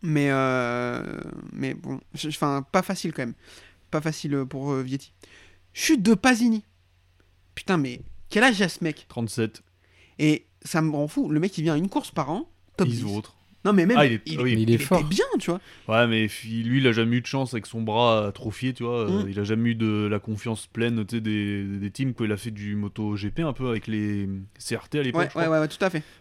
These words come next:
Speaker 2: Enfin, du coup, le C R T, tu peux rien faire, on va pas se mentir, hein, c'est,
Speaker 1: Tu
Speaker 2: tu
Speaker 1: peux
Speaker 2: pars, euh,
Speaker 1: finir la course.
Speaker 2: Ouais, voilà. Du coup, bah, il a jamais eu vraiment de chance. En Moto deux, il y a toujours, en mo-, en deux cent cinquante ou Moto deux, il y a toujours eu un mec, euh, tu sais, des mecs un peu plus forts que lui à chaque fois. Donc, euh...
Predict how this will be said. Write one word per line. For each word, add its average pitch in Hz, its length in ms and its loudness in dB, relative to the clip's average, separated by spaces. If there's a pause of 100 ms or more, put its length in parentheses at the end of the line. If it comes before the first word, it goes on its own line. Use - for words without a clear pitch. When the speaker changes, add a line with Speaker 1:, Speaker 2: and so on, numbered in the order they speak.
(140)
Speaker 2:
Enfin, 101 100 -8
du 101 160 -4
coup, 104 160 -4
le 104 60 0
C 107 160 -6
R - 100 -12
T, 117 120 -8
tu 95 60 -20
peux 98 120 -10
rien 98 180 -6
faire, 123 220 -4
on 113 80 -4
va 98 80 -6
pas 101 100 -8
se 104 140 -10
mentir, 117 260 -6
hein, 113 80 -4
c'est, 98 160 -8
Speaker 1:
Tu 95 140 -10
Speaker 2:
tu 92 100 -8
Speaker 1:
peux 147 160 2
Speaker 2:
pars, 143 200 2
euh, 95 180 -4
Speaker 1:
finir 170 240 2
la 175 100 -2
course. 135 180 -12 (280)
Speaker 2:
Ouais, 107 100 0
voilà. 101 300 -4 (400)
Du 107 80 -8
coup, 127 120 -6
bah, 113 240 6
il 110 120 4
a 110 60 6
jamais 117 240 2
eu 120 80 4
vraiment 113 280 2
de 113 80 -2
chance. 123 400 -2
En 117 80 -2
Moto 110 300 -2
deux, 123 180 2
il 120 40 4
y - 20 4
a 113 40 2
toujours, 117 400 -2
en 110 100 0
mo-, 113 200 -4
en 110 140 -4
deux 107 80 -6
cent 107 140 -10
cinquante 113 440 -4
ou 113 60 -6
Moto 110 240 -4
deux, 117 100 -2
il 120 40 0
y 113 40 0
a - 20 -6
toujours 113 280 -6
eu 113 40 0
un 113 120 -2
mec, 113 240 -4
euh, 107 160 -2
tu 120 100 -8
sais, - 20 -4
des 110 120 -4
mecs 104 240 -8
un 101 100 -6
peu 101 140 -12
plus 101 100 -14
forts 107 160 -10
que - 100 -6
lui 117 160 0
à 117 60 2
chaque 101 180 -6
fois. 120 280 0
Donc, 110 160 -6
euh... 101 80 -2